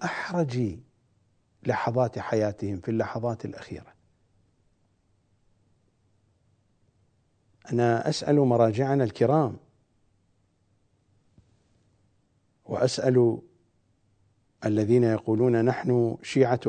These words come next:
أهل البيت"، حينما تقرؤون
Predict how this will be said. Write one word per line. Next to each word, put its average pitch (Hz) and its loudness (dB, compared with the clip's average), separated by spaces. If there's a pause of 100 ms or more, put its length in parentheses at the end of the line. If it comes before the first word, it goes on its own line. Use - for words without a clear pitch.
أهل 104 -4
البيت"، 107 2 (840)
حينما 127 6
تقرؤون 123 2